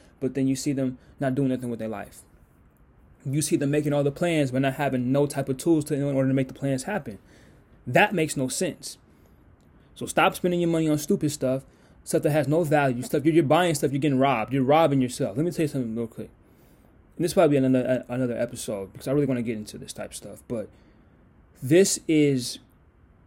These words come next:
money. When you, money is just a trading system, right? So let's say, for example, you bought some Yeezys or some Jordans that were two hundred fifty bucks.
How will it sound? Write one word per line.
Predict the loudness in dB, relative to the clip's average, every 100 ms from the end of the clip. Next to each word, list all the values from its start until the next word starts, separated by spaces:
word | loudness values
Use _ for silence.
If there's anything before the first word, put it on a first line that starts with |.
| -20 -20 _ _ -2
money. | 2 4 4 4
When | 4 2
you, | 0 -2 -12 -14 -12 -2
money | 2 2
is |
just | 0 -4
a |
trading | -2 -2 -2
system, | -4 -8 -10 -12
right? | -6 -6 -8 -16 _ _ _ _ _ -20 -20 -10
So | -2
let's | 0
say, | 2
for | 0 0
example, | 0 -2 -2 -4
you | -4
bought | 2 2 2 -2
some | -2
Yeezys | 0 0 0 -4
or | -6
some | -8 -6
Jordans | -2 -2 -2
that | -4
were | -4
two | -4
hundred | -2 -2
fifty | -4 -6
bucks. | -6 -8 -8